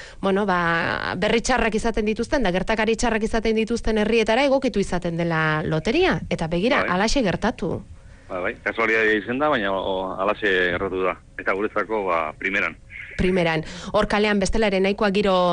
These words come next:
Speaker 1: ederra egongo da, eta ez dakit, udaletxeko ontzat ere, ez da, horrelako, zuk esan duzuna, injekzio polita, ez da, horrelako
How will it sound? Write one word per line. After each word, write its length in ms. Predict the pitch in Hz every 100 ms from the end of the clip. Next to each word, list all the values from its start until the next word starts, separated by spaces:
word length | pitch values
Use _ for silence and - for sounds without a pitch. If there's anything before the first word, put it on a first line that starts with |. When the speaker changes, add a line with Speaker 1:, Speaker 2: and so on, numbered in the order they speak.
| -
Speaker 1:
ederra 340 | 185 202 190
egongo 300 | 185 190 190
da, 220 | 220 294 247
eta 220 | 170 165
ez 140 | 165
dakit, 320 | - 180 196 -
udaletxeko 580 | - 185 185 208 - 214
ontzat 320 | 214 208 214 208
ere, 200 | 208 240
ez 100 | 202
da, 140 | - 254 285 196
horrelako, 560 | 196 214 208 214 190
zuk 220 | 175 -
esan 160 | 226 220
duzuna, 220 | 196 254 185
injekzio 380 | 202 262 302 269
polita, 460 | 214 226 277 180
ez 80 | 175
da, 160 | - 285
horrelako 400 | 254 214 202 208